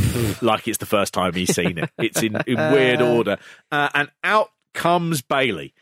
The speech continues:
Speaker 2: And
Speaker 1: Yes.
Speaker 2: she can talk in a way that neither Titus or Hogan manage at all.
Speaker 1: <laughs>
Speaker 2: She is, she is so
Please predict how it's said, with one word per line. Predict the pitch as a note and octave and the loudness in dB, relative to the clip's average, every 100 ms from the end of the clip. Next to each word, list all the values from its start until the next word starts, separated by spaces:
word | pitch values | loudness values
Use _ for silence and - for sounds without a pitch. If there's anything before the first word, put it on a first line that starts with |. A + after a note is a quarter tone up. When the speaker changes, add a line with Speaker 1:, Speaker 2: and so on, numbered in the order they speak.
| _ _ _ _ | _ _ _ _
Speaker 2:
And | B2 | 0
Speaker 1:
Yes. | F#3 - - - - _ _ _ | 0 0 -4 -6 -8 _ _ _
Speaker 2:
she | - B3+ | -6 0
can | E4+ | 0
talk | B3+ B3 | 0 0
in | G3+ | 0
a | |
way | E3 D#3 | 2 0
that | A#2 | 0
neither | D3+ D#3+ C3+ | 0 0 0
Titus | - C#3+ - - | 2 2 0 -4
or | F2 | 0
Hogan | G#2+ G2+ E2 C#2+ G#2+ | 2 2 -2 -8 -2
manage | G2+ E2+ - - | -2 -2 -8 -14
at | F#2 A2 | -4 0
all. | F#2 E2 - | 0 -2 -4
Speaker 1:
<laughs> | D#3 - | -4 0
Speaker 2:
She | D3+ D#3 | 4 4
is, | D3 - | 4 0
she | - F#3 | 2 2
is | E3 | 2
so | - G3 G3+ G3+ F#3+ | 2 4 4 4 -2